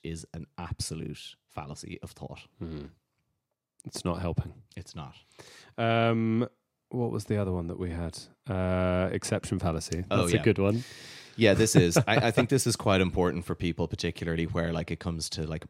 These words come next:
Speaker 1: minor kind of scaremongering. So an exception fallacy
Speaker 2: So we
Speaker 1: is
Speaker 2: can bring
Speaker 1: where
Speaker 2: gluten into this one, right?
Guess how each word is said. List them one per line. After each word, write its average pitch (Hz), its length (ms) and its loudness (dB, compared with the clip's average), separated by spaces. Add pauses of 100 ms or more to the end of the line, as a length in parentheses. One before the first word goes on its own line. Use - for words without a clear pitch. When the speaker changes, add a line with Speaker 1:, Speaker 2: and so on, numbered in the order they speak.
(140)
Speaker 1:
minor 82 560 -4
kind 80 240 -8
of 78 60 -8
scaremongering. 80 720 -6
So 101 180 0
an 95 60 2
exception 127 500 2
fallacy 87 720 0 (360)
Speaker 2:
So - 100 2
we 117 40 4
Speaker 1:
is 123 60 2
Speaker 2:
can 135 100 6
bring 123 160 10
Speaker 1:
where 90 80 6
Speaker 2:
gluten 101 360 4
into 78 200 -2
this 78 160 -6
one, 76 140 -2
right? 80 80 0